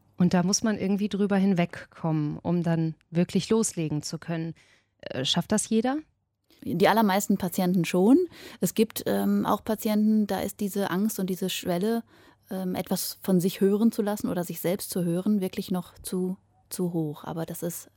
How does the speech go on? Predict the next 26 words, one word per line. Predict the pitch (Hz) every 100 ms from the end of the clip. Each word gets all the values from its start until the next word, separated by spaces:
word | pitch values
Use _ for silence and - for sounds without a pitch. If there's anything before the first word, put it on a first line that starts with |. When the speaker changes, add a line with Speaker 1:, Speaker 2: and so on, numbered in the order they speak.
| _
Speaker 2:
eher | - 180 156
selten. | 139 139 - - _ _
Speaker 1:
Mhm. | 160 147 156 - - - _ _
Wenn | 180 185 208
die | 208
Patienten | - 180 - 196 196
das | 180
dann | 180
geschafft | 165 - 185 -
haben, | 233
also | 180 175
sich | 165 170 - 165
wie | 170 165 -
ich | - 180 -
in | 190
dem | 180
Moment | 175 170 165
auch | - 185 -
eines | - 180 185 -
der | 160
Instrumente | 160 - 170 170 180 -
ausgesucht | 185 - 208 214 208 -
haben, | 202 202 208 208 -
anfangen | 180 196 - 185 180 180
zu | - 185
spielen, | - - 185 202 214 220